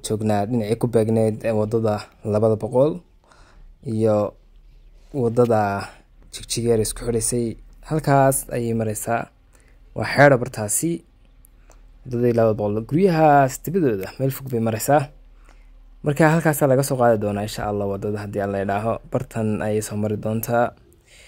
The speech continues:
Halkan oo iminka buur bay ahaan jirtay bartani. Marka, buurtii waa la kala jeexay. Marka, iminka haddii aan halkan toos u soconno, halkii iminka aan duubaynay, waddadii iminka aan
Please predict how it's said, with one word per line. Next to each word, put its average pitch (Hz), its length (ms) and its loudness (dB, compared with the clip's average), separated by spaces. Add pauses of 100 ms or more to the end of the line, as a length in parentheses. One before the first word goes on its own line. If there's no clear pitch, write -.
(440)
Halkan 117 360 -4
oo 113 240 0
iminka 113 320 0
buur 151 260 4
bay 139 120 2
ahaan 127 180 2
jirtay 123 220 -6
bartani. 120 380 -2 (540)
Marka, - 160 -2
buurtii 127 360 0
waa 107 160 2
la 101 80 -4
kala 101 160 -8
jeexay. 120 560 -2 (1500)
Marka, 156 240 6
iminka 139 240 2
haddii 135 260 2
aan 113 380 0
halkan 131 480 -2
toos 123 280 -2
u 120 40 -8
soconno, 104 440 -2 (840)
halkii 147 460 -2
iminka 127 320 -2
aan 101 160 -2 (160)
duubaynay, 110 480 2
waddadii 110 320 -2
iminka 107 260 -4
aan 98 200 -6